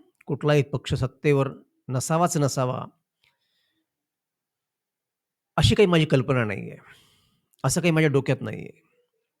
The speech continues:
भारतीय लोकशाही सुदृढ व्हावी, उन्नत व्हावी आणि मुख्य म्हणजे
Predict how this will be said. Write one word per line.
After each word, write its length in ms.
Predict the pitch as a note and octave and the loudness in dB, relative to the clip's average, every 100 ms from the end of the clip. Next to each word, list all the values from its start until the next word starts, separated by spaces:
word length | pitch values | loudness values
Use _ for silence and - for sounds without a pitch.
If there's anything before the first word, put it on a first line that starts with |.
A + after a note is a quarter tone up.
| _ _ _ _ _ _ _ _ _ _ _ | _ _ _ _ _ _ _ _ _ _ _
भारतीय 560 | C3+ G2+ C3+ D#3+ G3 G3+ | -12 0 2 2 2 2
लोकशाही 540 | F3 E3 E3+ D3+ D#3+ | 2 0 0 2 2
सुदृढ 380 | E3+ - C3 E3+ | 0 -4 2 6
व्हावी, 380 | D3 C3 A2 C#3+ F3 _ _ - _ _ _ _ _ _ _ _ _ _ _ _ _ _ _ _ _ _ | 6 4 0 -8 -14 _ _ -20 _ _ _ _ _ _ _ _ _ _ _ _ _ _ _ _ _ _
उन्नत 360 | E3 E3+ G#3+ A#3 | 0 4 6 4
व्हावी 320 | C3 A2 - - _ _ _ _ _ _ _ - | 0 -2 -6 -14 _ _ _ _ _ _ _ -10
आणि 180 | D3+ | -8
मुख्य 340 | D#3 C#3+ - G3 | -8 -10 -8 -4
म्हणजे 180 | G3 | -2